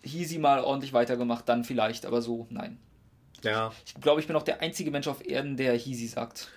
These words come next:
Speaker 2: Das ist gut möglich. Ich hab auch sonst außer dir noch nie jemanden erlebt, der, äh, Heezy tatsächlich so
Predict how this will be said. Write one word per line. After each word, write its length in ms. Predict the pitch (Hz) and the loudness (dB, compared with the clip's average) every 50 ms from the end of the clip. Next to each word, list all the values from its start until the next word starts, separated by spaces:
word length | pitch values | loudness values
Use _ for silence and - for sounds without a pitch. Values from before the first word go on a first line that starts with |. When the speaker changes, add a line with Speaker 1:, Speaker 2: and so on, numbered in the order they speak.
| - - - | -10 -4 -4
Speaker 2:
Das 180 | 123 120 - | -2 -2 -2
ist 160 | 226 208 - | -4 -4 -4
gut 160 | - 214 - 165 | -8 -10 -8 -6
möglich. 380 | 175 185 180 - 135 120 - | -6 -6 -4 -4 -4 -4 -4
Ich 120 | 135 127 143 | -4 -4 -4
hab 120 | 139 - | -2 0
auch 160 | 135 151 147 | 0 -2 0
sonst 340 | - - 147 147 156 151 - | 0 -2 -2 -2 -2 -4 -4
außer 260 | 131 143 135 - 143 | -4 -2 0 0 0
dir 120 | 139 147 151 | 0 0 -2
noch 160 | 147 135 123 | -2 -4 -4
nie 140 | 139 156 165 | -6 -6 -6
jemanden 420 | 156 156 151 151 151 143 143 147 | -4 -4 -4 -4 -4 -4 -4 -4
erlebt, 380 | 139 135 135 139 147 151 - - | -2 -2 -2 -2 -4 -4 -2 0
der, 300 | 139 135 135 135 135 - | 2 4 4 2 2 0
äh, 220 | 123 131 131 131 127 - - | -2 -2 -2 -2 -4 -6 -10
Heezy 380 | 147 151 147 139 143 139 139 | -14 -14 -12 -12 -12 -12 -14
tatsächlich 640 | 135 - - 135 - 139 135 - - 131 127 - - | -14 -14 -14 -10 -8 -8 -6 -6 -6 -8 -8 -8 -10
so 260 | - - 131 127 | -8 -8 -6 -6